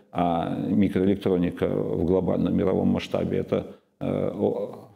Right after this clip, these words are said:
область, которая, с одной стороны, так сказать, полностью управляется вот, э, рыночными законами, то есть конкурирующие фирмы есть, все про них знают, но, с другой стороны, э, всё очень планируется, всё очень, всё очень запланировано. И успех,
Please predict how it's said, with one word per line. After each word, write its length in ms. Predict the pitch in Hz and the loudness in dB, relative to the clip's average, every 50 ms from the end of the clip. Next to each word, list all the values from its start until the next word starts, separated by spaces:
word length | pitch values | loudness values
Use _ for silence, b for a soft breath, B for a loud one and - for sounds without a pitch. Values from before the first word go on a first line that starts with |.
| _ _ _ _ - | _ _ _ _ -4
область, 420 | - - 98 - 95 92 90 - | 0 0 2 2 2 0 0 -2
которая, 420 | - 92 87 - 98 92 90 92 | -2 -4 0 2 2 2 2 0
с 80 | 90 - | 0 -2
одной 200 | 95 90 95 92 | 0 0 0 -2
стороны, 380 | 90 - - 90 95 92 92 95 | -2 -2 -2 -2 0 0 0 -2
так 160 | - - 92 - | -2 -6 -8 -6
сказать, 220 | - 98 98 - | -4 -6 -2 -2
полностью 400 | 98 95 95 95 92 - - 95 | 0 0 0 0 -2 -4 -6 -6
управляется 640 | - 95 101 95 98 98 98 98 95 95 - - 95 | -4 -2 -2 0 0 0 0 0 -2 -4 -6 -6 -6
вот, 180 | 92 95 - - - | -6 -6 -6 -8 -6
э, 300 | 98 - 101 - 95 - - | -4 -2 -2 -2 -2 -2 0
рыночными 540 | 92 90 - 98 101 - - - 107 104 101 | 0 0 0 0 -2 -2 -2 -2 0 0 0
законами, 560 | 92 110 110 - - 156 - 123 - - - | 0 0 0 2 2 2 2 2 2 0 -2
то 140 | - - - | -4 -4 -8
есть 100 | - - - | -8 -8 -8
конкурирующие 680 | - - - - 95 101 101 95 95 90 - - - - | -8 -6 -4 -2 -2 -2 -2 -2 -2 -4 -4 -6 -8 -4
фирмы 360 | - 117 127 127 117 98 95 | 0 0 0 2 0 0 0
есть, 320 | 90 104 113 - - - | 2 0 0 0 -2 -6
все 140 | - - - | -6 -4 -4
про 160 | - - 95 92 | -2 0 0 0
них 140 | 95 98 90 | 2 0 0
знают, 240 | 104 123 - - - | 0 -2 -2 0 0
но, 60 | 127 | 0
с 40 | 123 | 2
другой 180 | 156 185 214 | 2 2 0
стороны, 420 | 220 - - 208 165 165 160 156 156 B B B B B B _ - | 0 -2 -2 0 2 2 2 2 0 B B B B B B _ -6
э, 240 | 101 98 98 98 98 | -4 -2 -2 -2 -4
всё 180 | - - 165 | -2 0 0
очень 220 | 160 - - 117 110 | 0 0 0 -2 0
планируется, 680 | 117 107 95 87 85 - - - - - - - - - | 0 0 0 0 0 0 -2 -4 -4 -6 -8 -10 -12 -12
всё 180 | - - 120 117 | -4 -2 0 0
очень, 260 | 101 - - - - | 0 0 -4 -6 -4
всё 140 | - - 101 | -2 0 0
очень 220 | 98 - 92 90 | 0 0 0 0
запланировано. 640 | 90 - - - 92 87 - - - - 104 - 110 | 0 -2 -2 -2 -2 0 0 0 -2 -2 0 2 2
И 60 | 104 | 2
успех, 420 | 98 98 - - - 92 - - | 2 0 -2 -2 -2 -2 -2 -4